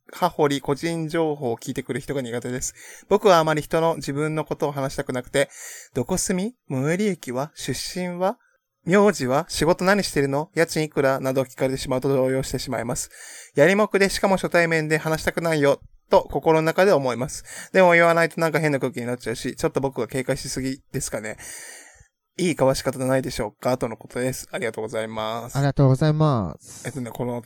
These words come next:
Speaker 1: ご、ご、その相談者さんに、私言いたいんですけど、
Speaker 2: はい。
Speaker 1: 何も悪いことはないです。あの、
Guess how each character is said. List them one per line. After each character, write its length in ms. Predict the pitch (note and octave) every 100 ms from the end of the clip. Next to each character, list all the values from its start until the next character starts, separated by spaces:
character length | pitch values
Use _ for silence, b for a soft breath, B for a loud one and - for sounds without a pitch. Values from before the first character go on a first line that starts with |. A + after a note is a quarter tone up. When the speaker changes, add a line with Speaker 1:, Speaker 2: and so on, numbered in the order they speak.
| _ -
Speaker 1:
ご、 140 | - -
ご、 180 | - B2
そ 140 | -
の 80 | B2+
相 180 | - C3
談 160 | B2+ B2
者 140 | -
さ 260 | - - A2+
ん 120 | G#2
に、 360 | G#2+ G#2+ - _ _ -
私 260 | D3 - -
言 80 | B2
い 60 |
た 100 | A2+
い 60 | A2
ん 20 |
で 80 | G#2+
す 100 | -
け 100 | A2
ど、 360 | G#2+ G#2 G2 - _
Speaker 2:
は 240 | A#2+ A#2 G2+
い。 100 | - -
Speaker 1:
何 340 | A#2+ A#2 C3
も 160 | C#3 C3
悪 220 | C3 C3
い 80 | A#2
こ 100 | A#2
と 80 | G#2
は 80 |
な 140 | G2+ G2
い 100 | F#2+ _ -
で 120 | - B2+
す。 240 | - - _ -
あ 140 | G#2+
の、 340 | G2 F#2+ F#2+